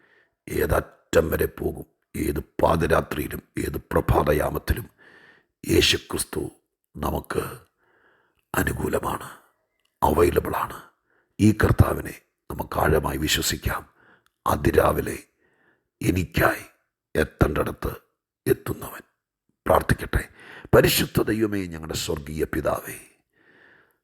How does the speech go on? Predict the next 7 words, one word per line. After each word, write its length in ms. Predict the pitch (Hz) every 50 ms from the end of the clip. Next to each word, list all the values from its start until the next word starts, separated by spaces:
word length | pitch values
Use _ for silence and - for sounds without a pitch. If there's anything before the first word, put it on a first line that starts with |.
| - _ -
കർത്താവ് 420 | - - - - - - - 76
എത്ര 180 | - - - -
വലിയവൻ. 520 | - - 92 - - - - - - - - - - _ _ _ _ _ _ _ _ _ _ _ _ _
അന്ന് 320 | - 98 110 120 127 120 117 120 127 - _ _ _ _ _ _ _ _ _
അങ്ങ് 260 | - - 98 107 110 104
വൈകിയാണ് 580 | 92 85 90 110 117 123 127 120 92 82 85
എത്തിയതെങ്കിൽ 540 | 82 - - 80 80 76 76 73 69 69 71